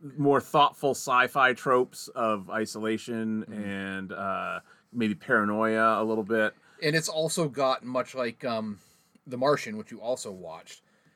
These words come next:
Speaker 2: everyone's, oh, wrong Sunshine, everyone's got a specific job to do
Speaker 1: Yeah.
Speaker 2: on this flight.
Speaker 1: Yes.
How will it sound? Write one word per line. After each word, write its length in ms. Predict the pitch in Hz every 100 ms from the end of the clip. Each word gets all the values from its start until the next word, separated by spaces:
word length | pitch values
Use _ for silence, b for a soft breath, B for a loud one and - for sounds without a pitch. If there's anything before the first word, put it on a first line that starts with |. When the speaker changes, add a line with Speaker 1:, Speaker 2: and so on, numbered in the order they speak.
| _ _ _ 156
Speaker 2:
everyone's, 880 | 147 135 147 139 143 139 131 120 - _ _ _ _ _ _
oh, 100 | 120 82 90
wrong 200 | 90 135
Sunshine, 460 | - 101 - 95 98 b b _
everyone's 640 | 156 151 160 151 147 131 101
got 440 | 104 135 131 120 131
a 160 | 127
specific 640 | 110 - 135 - 135 110 107
job 460 | 107 107 92 78 - _ -
to 100 | 107
do 120 | 127
Speaker 1:
Yeah. 420 | 147 147 127 98
Speaker 2:
on 100 | 95
this 200 | 92 -
flight. 340 | - 82 71 -
Speaker 1:
Yes. 580 | 113 98 - - -